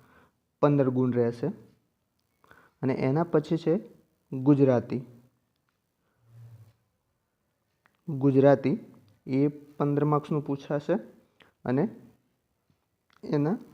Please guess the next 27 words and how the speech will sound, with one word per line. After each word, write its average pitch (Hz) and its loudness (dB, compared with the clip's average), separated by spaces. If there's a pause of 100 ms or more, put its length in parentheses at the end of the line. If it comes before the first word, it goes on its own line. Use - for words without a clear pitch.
(280)
પંદર 139 4
માર્ક્સ 120 -2
આવશે. - -10 (2500)
ઓકે 247 0
ફ્રેન્ડ્સ, 156 -2 (720)
તો 165 6
આ 160 2
હતી 160 0
એક 160 0
અપડેટ 156 0 (260)
જે 139 2
તમને 139 -2
જણાવવાની 135 0
હતી 139 -6 (320)
કે 131 -4
આની 135 0
પણ 139 -4
એક્ઝામ 131 -2
હવે 131 -2
થોડા - -2
જ 156 -4 (120)
સમયમાં 131 -2
આવી 131 -2
જશે, 139 -4
એક, 139 -10
એક - -8
કે, 139 -4